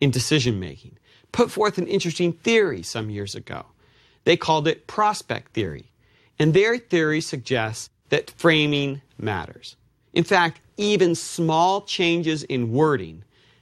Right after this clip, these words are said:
have a substantial effect on our propensity to take risks. According to prospect theory, framing does, does matter a great deal, and if we frame a situation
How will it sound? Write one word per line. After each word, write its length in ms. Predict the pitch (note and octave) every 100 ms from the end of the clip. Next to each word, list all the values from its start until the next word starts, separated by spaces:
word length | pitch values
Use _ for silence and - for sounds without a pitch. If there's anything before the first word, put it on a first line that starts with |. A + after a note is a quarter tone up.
| -
have 160 | D3 C#3
a 40 |
substantial 800 | C#3 C#3+ - - F#3+ F#3+ F#3+ G#3
effect 460 | G#3+ - B2+ A#2+ -
on 120 | C#3
our 120 | C3
propensity 680 | B2 C3 - E3+ E3+ A#2 G2+
to 160 | - A2
take 300 | B2+ A2 A2+
risks. 540 | G#2+ - - - - _ _ _ _ _ - - -
According 300 | - C#4 C4
to 60 | G3+
prospect 480 | F#3+ F#3 - C3 -
theory, 260 | C3+ B2+ - - _ -
framing 300 | C4 C#4 A#3+
does, 160 | G3+ F3+ -
does 320 | G#3+ B3+ B3+
matter 340 | A3 F#3+ F3+ E3+
a 60 |
great 260 | D3+ C#3+ A#2
deal, 300 | G2 F2 - _ _ - _ -
and 120 | G3+
if 100 | G3
we 100 | G3+
frame 440 | - - A#3 C4 C4+
a 60 |
situation 680 | B3 A3 G#3 F#3 F3+ F3